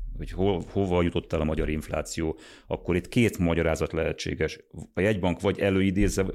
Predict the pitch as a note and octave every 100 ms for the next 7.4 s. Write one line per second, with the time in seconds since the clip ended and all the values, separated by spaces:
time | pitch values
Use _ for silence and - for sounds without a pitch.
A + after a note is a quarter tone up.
0 | G2+ F#2 - G2 F#2+ F#2+ F#2+ E2+ F#2+ F#2
1 | F#2+ - F#2+ G2 G2 - G2+ G#2 G#2 A2+
2 | A2+ - - - F2+ - F2 F2+ - F2+
3 | G2 E2+ E2+ - E2 D#2 D2 C#2+ - D#2
4 | D2 C#2 - C#2+ - D#2 D2 D2 - -
5 | D2+ C#2+ D2 C#2+ C#2 C#2+ D2 D#2+ F2+ -
6 | - - E2 E2+ E2+ G2 D#2+ D2 D2 D2
7 | C#2+ E2 C#2+